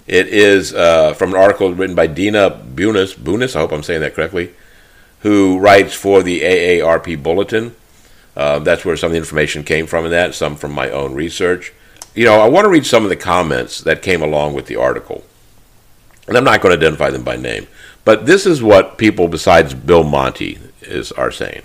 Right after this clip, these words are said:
about all of this, right? One person wrote, "We got screwed on this deal. Three point two percent increase yearly, and half of this increase will go to cover never-ending cost, uh, to be fully covered."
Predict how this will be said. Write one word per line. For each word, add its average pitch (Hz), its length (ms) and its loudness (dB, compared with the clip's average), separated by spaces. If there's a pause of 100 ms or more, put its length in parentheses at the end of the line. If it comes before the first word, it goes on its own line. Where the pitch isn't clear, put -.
(100)
about 60 240 -8
all 50 140 -8
of 50 80 -14
this, - 120 -20
right? 73 260 -4 (720)
One 120 180 2
person 113 360 4
wrote, 98 240 6
"We 127 100 0
got 123 240 4
screwed 120 480 0
on 92 140 2
this 78 160 -4
deal. 67 440 -6 (360)
Three 127 260 -2
point 110 380 -2
two 98 180 -2
percent 90 380 -4
increase 87 420 -4
yearly, 98 360 0
and 80 100 -4
half 95 260 0
of 90 60 -10
this 78 100 -10
increase 85 380 -8
will 78 80 -8
go 80 120 -2
to 80 60 -4
cover 82 340 -4
never-ending 82 540 -4
cost, 78 520 -4 (800)
uh, 64 260 -2
to 69 80 -16
be 71 100 -6
fully 101 280 0
covered." 98 460 0